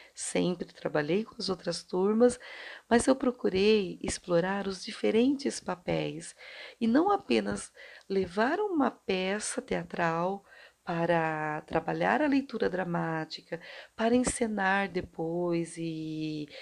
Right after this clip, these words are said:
e ter a apresentação. Então, eu comecei, eh, olhando para o interesse de uma aluna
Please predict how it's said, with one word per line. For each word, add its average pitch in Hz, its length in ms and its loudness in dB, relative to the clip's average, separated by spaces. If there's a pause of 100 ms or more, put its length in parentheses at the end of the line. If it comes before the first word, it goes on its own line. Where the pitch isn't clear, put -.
(180)
e 175 80 -10
ter 175 260 0
a 170 60 0
apresentação. 151 1200 -4 (540)
Então, 196 420 0
eu 214 80 0
comecei, 208 1000 -2 (440)
eh, 180 760 -2
olhando 214 840 2 (200)
para 156 1000 0 (100)
o 180 80 -6
interesse 185 600 2
de 196 120 -6
uma 180 140 -2
aluna 180 640 0